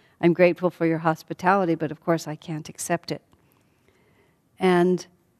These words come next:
so he asked for Guha to provide him a boat to take him across the river, and then he sends the charioteer back to the king.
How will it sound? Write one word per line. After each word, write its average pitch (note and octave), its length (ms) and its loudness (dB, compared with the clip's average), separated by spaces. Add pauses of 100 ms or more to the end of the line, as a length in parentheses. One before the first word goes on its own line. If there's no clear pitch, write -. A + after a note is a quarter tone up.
(600)
so F#3+ 220 -2
he F#3 120 -2
asked F3+ 360 0
for D#3 360 -2 (360)
Guha F3 300 -2
to - 120 -14
provide D#3+ 360 -2
him E3 140 -2
a D#3 60 -2
boat D3+ 360 -2
to D3+ 80 -12
take D#3 260 -10
him D3 120 -4
across C#3+ 420 -10
the D3+ 100 -12
river, C#3+ 300 -6
and C#3 140 -6
then D3 120 -4
he D#3+ 180 0 (280)
sends E3 360 0
the D#3 220 -14
charioteer E3+ 560 -2
back D3 280 -6
to D3+ 120 -12
the C#3 80 -12
king. C3 360 -10